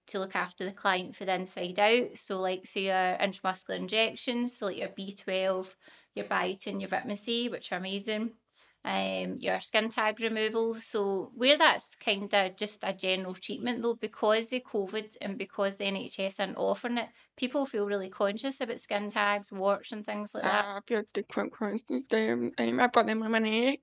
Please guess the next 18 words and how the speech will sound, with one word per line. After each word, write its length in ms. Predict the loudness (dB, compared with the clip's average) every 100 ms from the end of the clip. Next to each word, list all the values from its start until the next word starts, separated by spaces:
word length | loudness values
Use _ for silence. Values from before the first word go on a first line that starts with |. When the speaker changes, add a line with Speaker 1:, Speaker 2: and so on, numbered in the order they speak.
| -2
Speaker 2:
and 160 | -2 -2 -10 -16 -16 _
we're 120 | 4 6
going 160 | 6
out, 280 | 6 4 2 4
I'm 160 | 4
going 120 | 6 6
out 180 | 6 6
next 220 | 2 0 2
Friday, 480 | 4 4 4 2 0 _
I'm 200 | 6 6
gonna 280 | 6 4 2
do 180 | 2 6
this. 200 | 6 6 -2 _
And 100 | 0
I'm 120 | 0 0
thinking, 340 | -4 -4 -6 -6 0
"Mm-mm." 320 | 2 4 2 0 -20 -20 -20 _ _
But 380 | 6 8 6 -6